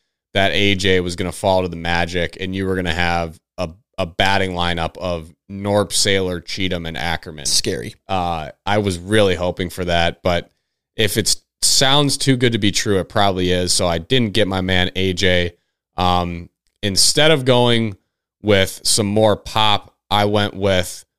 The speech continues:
Speaker 1: who gets on base? Who's gonna get on base for this Magic team consistently, not always looking for the home run ball? And additionally, you know, when they do get walked,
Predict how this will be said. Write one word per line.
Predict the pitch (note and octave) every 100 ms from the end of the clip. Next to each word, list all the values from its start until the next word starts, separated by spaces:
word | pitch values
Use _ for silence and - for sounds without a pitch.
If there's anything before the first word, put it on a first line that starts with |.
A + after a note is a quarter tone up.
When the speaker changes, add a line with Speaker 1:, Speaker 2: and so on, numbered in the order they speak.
| _ _ _ _ _ _
Speaker 1:
who | -
gets | D#3 F3
on | F#3 E3+
base? | A2 G2+ B2 F2 - - - _
Who's | C3+ C#3
gonna | E3+
get | C#3+ C#3+
on | C#3+ G#2
base | F#2+ A2+ G2+ - - - _ _ _ _ _
for | -
this | G#2+ A#2+
Magic | G#2 G#2+ A2 A2 -
team | - G#2+ G2 F#2 -
consistently, | - G2 - C#3 B2+ G#2 - F2 E2 - _ _ -
not | A2+ B2+ -
always | B2 B2+ G#2+
looking | A2+ A2
for | F#2+
the | G2
home | E2+ G#2 G2
run | G2 G2
ball? | F#2+ F#2+ F#2+ E2+ _ _ _ _ _ _ _ _ -
And | B2
additionally, | A#2 A2 F#3 - D3+ C3 B2+ A#2+ -
you | A#2+ A2+
know, | G#2
when | G#2 B2
they | B2 A2
do | G#2 C#3
get | F3 C#3
walked, | G#2 A2+ C#3+ C3 -